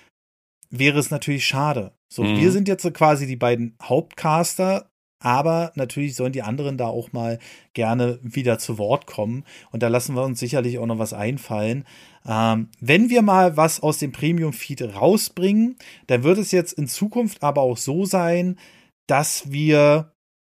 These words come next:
Speaker 1: als Weihnachtsspecial zum Beispiel nicht die einzelne Folge noch mal rausbringen, sondern vielleicht noch mal einen Zusammenschnitt von älteren Folgen.
Speaker 2: Mhm.
Speaker 1: Ähm,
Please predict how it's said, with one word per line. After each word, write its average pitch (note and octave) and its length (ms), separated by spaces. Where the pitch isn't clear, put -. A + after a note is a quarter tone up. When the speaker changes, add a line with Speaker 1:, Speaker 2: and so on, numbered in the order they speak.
Speaker 1:
als B2+ 240
Weihnachtsspecial A#2+ 840
zum G#2+ 160
Beispiel G2 300
nicht D#3+ 220
die E3+ 100
einzelne C3 380
Folge D3+ 500
noch F#3+ 180
mal F3+ 140
rausbringen, D#3+ 720
sondern C#3+ 480
vielleicht B2+ 520
noch C#3+ 180
mal B2+ 80
einen B2 100
Zusammenschnitt C#3+ 840
von C3+ 300
älteren B2 440
Folgen. G2+ 600
Speaker 2:
Mhm. A#2+ 360
Speaker 1:
Ähm, A#2+ 580